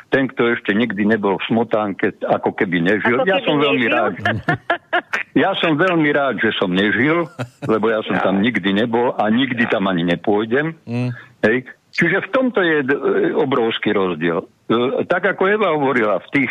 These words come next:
Speaker 1: tých vzťahoch priateľských. My sme sa stretávali, však ja s Evou som veľmi dobrý priateľ dodnes, hoci žijeme každý inde.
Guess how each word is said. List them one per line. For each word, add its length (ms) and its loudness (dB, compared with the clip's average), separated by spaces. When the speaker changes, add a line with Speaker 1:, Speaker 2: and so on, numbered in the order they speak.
Speaker 1:
tých 180 0
vzťahoch 540 -2
priateľských. 840 0
My 180 4
sme 200 0
sa 180 0
stretávali, 540 0
však 240 -2
ja 240 0
s 80 -2
Evou 400 2
som 220 2
veľmi 320 2
dobrý 320 0
priateľ 480 0
dodnes, 480 0
hoci 340 0
žijeme 560 0
každý 460 0
inde. 340 0